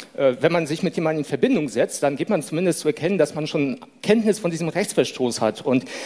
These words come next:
das ist eben das Problem mit dem Reden. Wenn die Leute erstmal reden, dann dauert das. Und, äh, dieser Zeitverlust kann natürlich, äh, nachteilig sein, wenn zum Beispiel irgendwie ein Inhalt von dir geklaut worden ist oder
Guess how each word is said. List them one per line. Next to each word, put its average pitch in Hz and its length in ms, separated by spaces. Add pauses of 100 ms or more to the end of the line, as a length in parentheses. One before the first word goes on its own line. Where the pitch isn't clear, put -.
(120)
das 185 180
ist 214 120
eben 214 120
das 190 160
Problem 196 400
mit 214 120
dem 196 140
Reden. 180 680
Wenn 156 120
die 151 60
Leute 226 300
erstmal 208 400
reden, 196 680
dann 160 140
dauert 185 320
das. - 300 (440)
Und, 180 280
äh, 170 120
dieser 180 240
Zeitverlust 208 760
kann 214 340
natürlich, 185 600
äh, 190 160
nachteilig 180 500
sein, 101 360
wenn 190 160
zum 190 160
Beispiel 175 300
irgendwie 180 240
ein 170 360
Inhalt 170 300
von 139 200
dir 127 240 (180)
geklaut 156 500
worden 120 300
ist - 320
oder 170 400